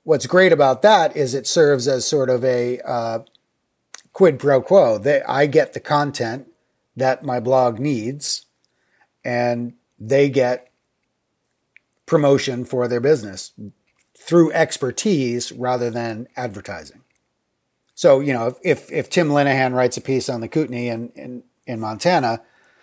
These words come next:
it's not the same thing as printing an ad that says, "Come fish with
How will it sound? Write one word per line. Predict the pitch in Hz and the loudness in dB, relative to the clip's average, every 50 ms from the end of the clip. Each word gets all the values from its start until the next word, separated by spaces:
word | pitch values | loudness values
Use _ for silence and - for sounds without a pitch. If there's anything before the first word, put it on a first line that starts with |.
| _ _ _ _ _ _ - - - - _ _ _ - | _ _ _ _ _ _ -20 -20 -20 -20 _ _ _ -2
it's | 170 156 - - - | -2 0 0 2 4
not | 202 170 165 165 | 4 4 4 4
the | 160 139 | 2 2
same | - 175 156 147 139 | 2 2 2 2 0
thing | 120 170 170 165 160 147 135 | 2 2 2 2 2 0 0
as | 127 127 120 - - - - _ _ _ _ _ _ _ _ _ _ _ _ _ _ _ _ _ _ - | 0 0 0 0 -2 -2 -4 _ _ _ _ _ _ _ _ _ _ _ _ _ _ _ _ _ _ -2
printing | - 180 160 - 151 135 131 | 0 0 2 2 0 0 0
an | 127 131 | 2 4
ad | 143 147 135 123 113 113 | 6 6 6 4 0 -2
that | 131 120 - | -4 -4 -4
says, | - 123 107 | -4 -4 -4
"Come | - - 131 113 110 | -4 -4 -4 -4 -4
fish | - 127 117 110 - - | -4 -4 -4 -4 -6 -6
with | 117 104 - | -8 -8 -10